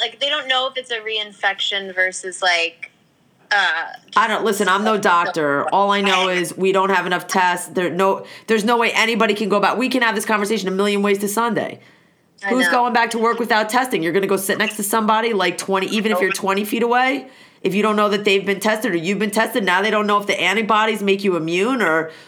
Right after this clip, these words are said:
Speaker 2: you know, uh, uh, there's so much other shit. Like, I really have stayed off, I, the Twitter, like, I used to be on
Speaker 1: It's not, it doesn't help. That's the thing. It doesn't, it really doesn't help.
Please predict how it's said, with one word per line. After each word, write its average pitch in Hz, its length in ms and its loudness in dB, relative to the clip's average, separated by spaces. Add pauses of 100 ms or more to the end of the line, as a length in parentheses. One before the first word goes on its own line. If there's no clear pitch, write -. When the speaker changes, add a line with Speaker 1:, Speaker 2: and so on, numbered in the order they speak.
(240)
Speaker 2:
you 202 120 0
know, 185 340 2
uh, 190 240 2
uh, 131 80 -10 (340)
there's 202 240 0
so 285 200 2
much 381 180 0
other 240 160 2
shit. 190 300 0
Like, 160 160 -2
I 185 140 2
really 254 560 0
have 190 500 0
stayed 190 500 0 (100)
off, 180 380 2
I, 170 240 -4
the 165 160 -4
Twitter, 190 400 0
like, 165 400 -2 (480)
I 190 80 2
used 262 220 0
to 320 60 2
be 277 120 2
on 247 200 2
Speaker 1:
It's 233 60 2
not, - 1040 -12
it 311 140 -2
doesn't 381 240 -2
help. 311 480 0
That's 240 240 -2
the 254 120 -20
thing. 254 340 -4
It 202 120 -8
doesn't, 254 420 -4 (120)
it 240 100 -6
really 269 240 -2
doesn't 233 240 -4
help. 208 320 -4